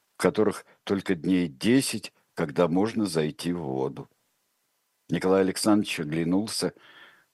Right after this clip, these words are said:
Охрана из двух шпиков, как и договаривались, шла в шагах в двадцати позади него. Несмотря на июнь,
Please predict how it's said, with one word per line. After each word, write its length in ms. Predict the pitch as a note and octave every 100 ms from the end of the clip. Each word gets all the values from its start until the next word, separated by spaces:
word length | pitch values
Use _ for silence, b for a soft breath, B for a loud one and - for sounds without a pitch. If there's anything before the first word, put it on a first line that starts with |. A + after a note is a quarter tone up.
| _
Охрана 680 | - F#2 G#2+ B2 C#3 C3+ G#2
из 160 | F2 E2
двух 360 | C#2+ D#2 A#2 A#2+
шпиков, 840 | - - A2 - D#2+ D#2 - - - b b b b b _
как 240 | - G#2+
и 60 | A2+
договаривались, 1080 | G2 G#2+ G2 G#2+ A2 F#2 F2 E2 - - - _ _ _ _ _ b
шла 320 | - - G2+
в 60 | G2+
шагах 640 | - F#2+ G#2 G#2 - - -
в 60 |
двадцати 600 | D2+ F2+ G#2 - A2+ F#2+
позади 460 | E2+ D#2+ E2+ D#2+ E2
него. 380 | D#2+ D2+ C#2+ - _ _ _ _ _ _ _ _ _ _ _ _
Несмотря 500 | - F3 G#2+ G#2+ A#2+
на 100 | A#2
июнь, 580 | A2 G#2+ A2 B2+ C3+ A2